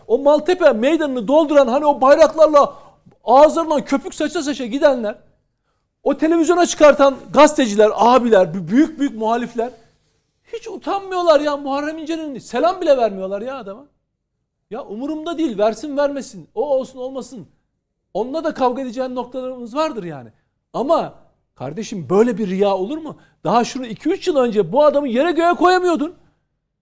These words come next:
İmamoğlu için ne yapıyorsan onun için yapıyordun.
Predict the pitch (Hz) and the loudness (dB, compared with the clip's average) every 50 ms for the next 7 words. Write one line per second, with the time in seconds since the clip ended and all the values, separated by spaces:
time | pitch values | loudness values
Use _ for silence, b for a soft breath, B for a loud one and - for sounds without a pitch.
0 | _ - 247 285 330 330 320 320 302 302 294 294 202 277 277 302 339 349 349 - | _ -6 -2 0 0 0 2 2 2 2 2 0 -2 -2 0 4 6 6 6 6
1 | - 247 226 208 - 214 202 285 320 359 381 - - 381 359 330 302 - 254 247 | 4 2 0 0 -2 -4 -6 -6 -6 -6 -6 -6 -6 -6 -6 -6 -6 -6 -6 -8
2 | 233 233 349 403 | -8 -8 -10 -12